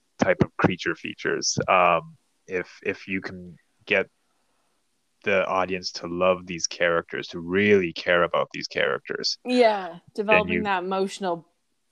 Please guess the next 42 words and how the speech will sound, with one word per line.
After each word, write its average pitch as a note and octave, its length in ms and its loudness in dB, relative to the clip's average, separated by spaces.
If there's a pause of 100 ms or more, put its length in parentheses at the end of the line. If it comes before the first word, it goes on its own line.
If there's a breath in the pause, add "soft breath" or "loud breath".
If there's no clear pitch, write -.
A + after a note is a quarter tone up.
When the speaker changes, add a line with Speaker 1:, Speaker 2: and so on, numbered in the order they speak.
(140)
Speaker 2:
attachment F3+ 800 -2
that F3 140 -2
we G3 120 -6
have E3 500 -2 (360)
to A3+ 160 -2
every F#3 260 2
single F#3 240 -6
one F#3 180 -2
of F#3+ 40 -8
them, F#3 160 -10
ex-, F#3+ 280 -10 (140)
especially G#3 640 -2
Emily F3+ 300 -4
Blunt F3 440 -6 (920)
in G3 160 -2
this F#3 180 -6
case, F#3 340 -2
because F3 420 0
she, - 380 -4
Speaker 1:
Oh, - 60 -2
Speaker 2:
her G3 160 2
Speaker 1:
man. - 80 -4
Speaker 2:
character F3 360 2
is E3+ 160 -4 (180)
very F4+ 440 6
pregnant. A3+ 640 0 (500)
The C4 80 -8
Speaker 1:
She D4 240 6
was A#2 160 6
Speaker 2:
baby - 80 0
Speaker 1:
a F2 40 0
Speaker 2:
is - 140 -6
Speaker 1:
hero A2 380 6
Speaker 2:
coming. F#2+ 180 0
Speaker 1:
in G2 140 -2
this. - 300 -8
Oh A2+ 340 6
my D#2+ 160 -6
Speaker 2:
Oh F2 140 -4
my G2 40 -6
Speaker 1:
God. G2 360 4
Speaker 2:
God. F#3 440 -8